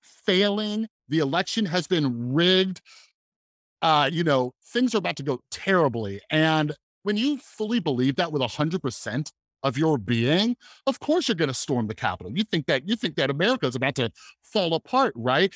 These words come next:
Um, people, you know, on these, uh, you know, these, uh, covid debates, if you believe, if you believe that there is, there, there are nefarious figures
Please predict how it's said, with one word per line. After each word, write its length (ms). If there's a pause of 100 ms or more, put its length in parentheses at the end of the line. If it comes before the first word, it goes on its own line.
(280)
Um, 380
people, 420
you 120
know, 280
on 200
these, 380
uh, 300
you 100
know, 180
these, 400
uh, 320 (380)
covid 440
debates, 440
if 140
you 200
believe, 720
if 160
you 120
believe 500 (340)
that 160
there 200
is, 320 (120)
there, 240 (260)
there 160
are 80
nefarious 540
figures 420